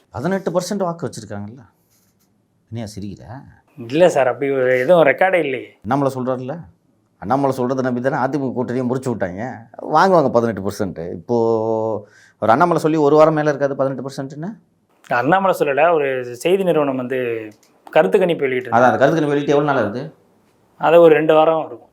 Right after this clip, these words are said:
Speaker 1: ரெண்டு வாரம்.
Speaker 2: ரெண்டு வாரத்துக்கு
Speaker 1: ரெண்டு
Speaker 2: மேல
Speaker 1: வாரத்துல இருபத்தி ஆறு பர்சன்டா இது மாறி இருக்கும். ரெண்டு வாரத்துல அபரிமி-, யோ,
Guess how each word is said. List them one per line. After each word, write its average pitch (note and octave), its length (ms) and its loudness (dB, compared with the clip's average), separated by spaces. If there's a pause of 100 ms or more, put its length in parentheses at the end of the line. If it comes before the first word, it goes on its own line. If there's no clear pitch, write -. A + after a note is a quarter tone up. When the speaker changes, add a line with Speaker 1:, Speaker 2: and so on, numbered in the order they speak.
(220)
Speaker 1:
ரெண்டு A#2+ 360 -8
வாரம். - 200 -10
Speaker 2:
ரெண்டு C3+ 180 -2
வாரத்துக்கு C3+ 300 0
Speaker 1:
ரெண்டு - 160 2
Speaker 2:
மேல - 120 2
Speaker 1:
வாரத்துல D3+ 220 -6
இருபத்தி D3+ 520 -4
ஆறு A#2+ 260 2
பர்சன்டா B2 420 -6
இது G#2+ 100 -6
மாறி F2 200 -8
இருக்கும். - 240 -16 (160)
ரெண்டு G#2+ 280 -2
வாரத்துல A#2+ 180 -2
அபரிமி-, A#2 440 0
யோ, F3 100 6